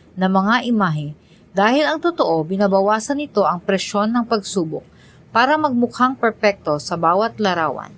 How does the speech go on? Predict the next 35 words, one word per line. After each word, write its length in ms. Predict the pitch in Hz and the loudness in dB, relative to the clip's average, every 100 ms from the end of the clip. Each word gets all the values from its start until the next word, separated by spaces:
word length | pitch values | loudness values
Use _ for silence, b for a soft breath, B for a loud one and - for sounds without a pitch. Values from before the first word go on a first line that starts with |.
| - - | -10 -4
anya. 320 | 175 165 131 - - _ _ _ - - | -2 -4 -6 -12 -20 _ _ _ -20 -4
Proud 400 | 247 240 277 262 | 2 4 2 0
Morena 480 | 220 208 214 240 262 | -2 0 2 0 -2
beauty 400 | 202 208 196 180 | -2 -4 -6 -12
na 80 | 170 | -8
si 240 | 165 185 | -8 -4
Gabby 240 | 180 196 240 | -2 -2 2
Garcia 640 | 247 240 - 190 156 147 - | 2 2 -2 -4 -4 -6 -4
ay 160 | 202 | -2
pinagmamalaki 880 | 208 202 190 175 190 220 254 254 262 | 0 -2 -2 0 0 2 0 0 0
rin 240 | 202 170 165 | 0 -2 -6
ang 160 | 170 | -8
kanyang 320 | 180 165 165 | -6 -4 -6
tiger 400 | 165 190 202 254 | -4 -4 0 0
stripes 560 | 254 - 165 139 - - B B B B | -2 -4 -6 -6 -8 -16 B B B B
at 160 | 254 254 | 0 0
hindi 240 | 277 294 | 0 2
nag-abala 560 | 294 233 233 202 180 175 | 2 0 0 0 0 -2
sa 160 | - | -2
pag-edit 640 | 202 202 - 196 202 - - | 0 -2 0 0 0 -4 0
ng 160 | 247 | 0
mga 160 | 240 220 214 | 2 0 -2
ito 240 | - 147 143 B B B | -4 -6 -8 B B B
sa 160 | - 240 | -4 -2
kanyang 560 | 240 226 240 269 277 | 2 2 2 0 0
mga 160 | 269 254 | 0 -2
swimwear 640 | - 254 254 240 240 247 | -2 -2 0 2 2 0
photos. 720 | 214 202 185 151 - - - - B B B | -2 -4 -4 -10 -10 -12 -12 -16 B B B
Sagot 480 | - 269 269 294 | -4 0 0 0
niya 160 | 294 302 | 2 2
sa 160 | 302 277 | 0 0
tanong 400 | 254 208 196 202 | 0 0 0 -2
ng 100 | 175 | -4
isang 240 | 170 190 165 | -6 -6 -6
fan 320 | - 180 156 | -2 -2 -2